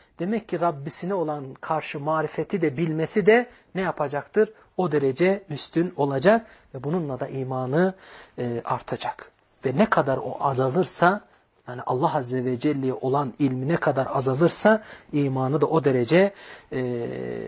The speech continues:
azalacaktır. Demek ki, e, diyor ki Allah Azze ve Celle Haşr on dokuzda, "وَلَا تَكُونُوا كَالَّذ۪ينَ نَسُوا اللّٰهَ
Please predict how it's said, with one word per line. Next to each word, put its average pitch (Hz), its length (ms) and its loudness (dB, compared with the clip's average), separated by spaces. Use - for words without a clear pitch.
azalacaktır. 117 800 -4
Demek 202 260 6
ki, 180 240 4
e, 131 380 0
diyor 208 160 8
ki - 100 2
Allah 160 220 6
Azze 135 260 2
ve 139 100 4
Celle 143 240 0
Haşr - 320 0
on 160 180 2
dokuzda, 175 600 4
"وَلَا 170 280 0
تَكُونُوا 165 640 0
كَالَّذ۪ينَ 156 800 4
نَسُوا 156 380 -2
اللّٰهَ 147 460 2